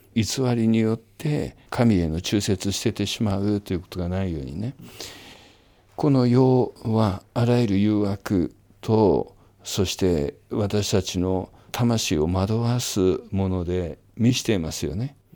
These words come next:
虚しいもの、虚しい偶像が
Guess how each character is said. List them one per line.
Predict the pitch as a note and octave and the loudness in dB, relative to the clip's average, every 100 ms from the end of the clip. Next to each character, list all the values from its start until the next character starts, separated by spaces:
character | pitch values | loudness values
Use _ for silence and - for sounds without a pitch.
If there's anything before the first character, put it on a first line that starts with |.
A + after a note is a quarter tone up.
| - _ _ _ _ _ _ _ F#2+ | -20 _ _ _ _ _ _ _ -2
虚 | F#2+ G2 | 0 2
し | - A2 | 2 2
い | F#2+ | 2
も | D#2 | 2
の、 | E2 D2+ _ G#2 | -4 -10 _ -2
虚 | F#2+ F2+ | 0 0
し | - G2 | 0 0
い | |
偶 | - F#2+ | 0 -4
像 | F#2+ F2+ | -4 -6
が | F2 D#2 | -6 -8